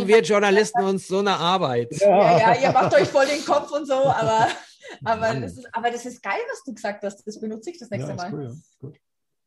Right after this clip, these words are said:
Speaker 2: Kommen wir nochmal zurück auf euer Studio. Ich hab ja mal ein bisschen gespiekt, was ihr da so alles macht und wer auch alles bei euch ist. Da bin ich auf einen Herrn gestoßen, den ich ja zumindest als Sänger gar nicht kenne, den guten Fabrice von Milli Vanilli.
Speaker 3: Ah, Fabrice und Fab, ja. <laughs>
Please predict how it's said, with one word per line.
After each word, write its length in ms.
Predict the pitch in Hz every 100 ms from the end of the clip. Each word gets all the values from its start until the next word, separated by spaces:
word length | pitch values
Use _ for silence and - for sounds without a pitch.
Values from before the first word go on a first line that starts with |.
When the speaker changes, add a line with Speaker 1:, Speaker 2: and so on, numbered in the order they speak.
| _ _ _ _
Speaker 2:
Kommen 160 | 165
wir 20 | 220
nochmal 180 | 220 208
zurück 240 | 196 214
auf 100 | 170
euer 140 | 165 156
Studio. 640 | - 214 190 135 156 180
Ich 140 | - 151
hab 140 | -
ja 100 | 160
mal 200 | 147 147
ein 60 | 139
bisschen 520 | 139 160 151 143 123 -
gespiekt, 720 | 123 - 202 - - - _ -
was 180 | 123
ihr 60 | 156
da 100 | 139
so 60 | 127
alles 260 | 127 131
macht 340 | 143 175 - -
und 260 | 123 117
wer 220 | 107 151 156
auch 140 | 117
alles 220 | 113 113
bei 80 | 104
euch 160 | 110 120
ist. 180 | 131 127
Da 40 |
bin 120 | 117
ich 140 | 143 143
auf 120 | 127
einen 200 | - 147
Herrn 240 | 147 160
gestoßen, 640 | 151 143 143 151 131 156 143 _ _ _ -
den 140 | 127
ich 100 | 151
ja 380 | 143 139 139 135
zumindest 400 | - 143 156 143
als 180 | 127 123
Sänger 300 | 131 151 165
gar 160 | 139 147
nicht 200 | 156 -
kenne, 260 | 202 247
den 140 | 113 110
guten 240 | 117 143
Fabrice 540 | 127 131 123 165 202 -
von 280 | 147 147 139
Milli 280 | 151 170
Vanilli. 520 | 151 151 208 214 110 - _ _ _ _
Speaker 3:
Ah, 240 | 175 180 139
Fabrice 300 | 127 117 127
und 100 | 117
Fab, 300 | 123 131 -
ja. 100 | 107
<laughs> 880 | 113 - 190 - - 156 - -